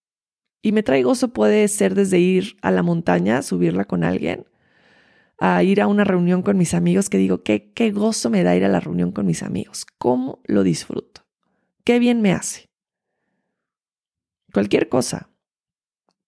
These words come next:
¿Esto me trae gozo? ¿Esto me alimenta? Entonces sí, palomita, sí lo quiero hacer. ¿Esto me drena, me desequilibra,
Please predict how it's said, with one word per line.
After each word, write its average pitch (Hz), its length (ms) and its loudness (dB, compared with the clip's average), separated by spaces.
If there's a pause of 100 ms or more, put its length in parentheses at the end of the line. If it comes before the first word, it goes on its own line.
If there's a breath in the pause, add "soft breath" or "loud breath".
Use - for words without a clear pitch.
(760)
¿Esto 208 260 0
me 254 120 0
trae 185 220 2
gozo? - 500 -4 (1300)
¿Esto 214 260 2
me 247 80 2
alimenta? 170 720 0 (1300)
Entonces 196 460 -2
sí, 233 200 2
palomita, 196 640 0
sí - 160 -2
lo 247 100 2
quiero 214 220 -2
hacer. - 320 -10 (1300)
¿Esto 214 340 -2
me 208 180 2
drena, 196 720 0 (760)
me 185 140 0
desequilibra, 190 1000 0